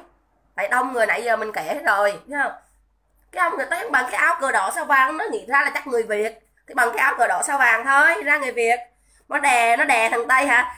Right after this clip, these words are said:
Nó ra, nó, nó mời thằng Tây ngồi xuống ghế nè. Rồi nó chắc là giải thích, giải nghĩa là cũng vì lá cờ này, nó mới mà tị nạn qua tới Mỹ.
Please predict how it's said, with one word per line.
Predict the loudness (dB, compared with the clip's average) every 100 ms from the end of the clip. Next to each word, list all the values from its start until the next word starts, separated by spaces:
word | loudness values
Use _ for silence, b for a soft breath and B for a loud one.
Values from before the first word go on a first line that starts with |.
| -10
Nó | 0
ra, | 4 4
nó, | 2
nó | -2
mời | 0 2 2
thằng | 0 -2
Tây | -2 -2
ngồi | -2 -2
xuống | -4 -4
ghế | -2 -2
nè. | -2 -2 -2 B B B
Rồi | 0
nó | 0 -2
chắc | -6
là | -4
giải | -4 -4
thích, | -4 -4
giải | -4 -6
nghĩa | -8 -6 -4
là | -4 -4
cũng | -10 -10
vì | -8 -6
lá | -2 -4 0
cờ | 2 2
này, | 2 2 2 -6 b b -6
nó | 2 2
mới | 2 0 0
mà | -2
tị | -8 -2
nạn | 2 2
qua | 2 0
tới | 0
Mỹ. | 0 -2 -2 -4 -10